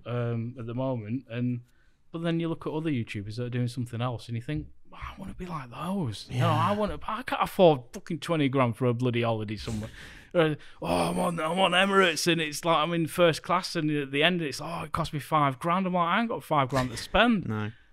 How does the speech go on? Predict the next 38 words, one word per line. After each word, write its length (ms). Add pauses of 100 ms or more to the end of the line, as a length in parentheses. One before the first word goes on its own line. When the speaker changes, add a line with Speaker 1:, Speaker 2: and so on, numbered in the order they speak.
(140)
Speaker 1:
on 140
a 80
vlog 460
that 180
might 260
do 200
shit." 460
Speaker 2:
Yeah, 80
Speaker 1:
So, 200
Speaker 2:
they 140
only 140
get, 180
Speaker 1:
uh, 80
Speaker 2:
what, 160
four 140
hundred 120
Speaker 1:
yeah, 260
I 120
Speaker 2:
views, 100
Speaker 1:
should 140
Speaker 2:
yeah. 60
Speaker 1:
be 40
on 140
fifty 340
K 320
by 280
now. 320
Speaker 2:
Yeah. 240 (200)
Speaker 1:
I 120
really 280
should, 240
looking 320
at 80
alg-, 460
algorithms 880
and 160
stuff. 320
Like, 260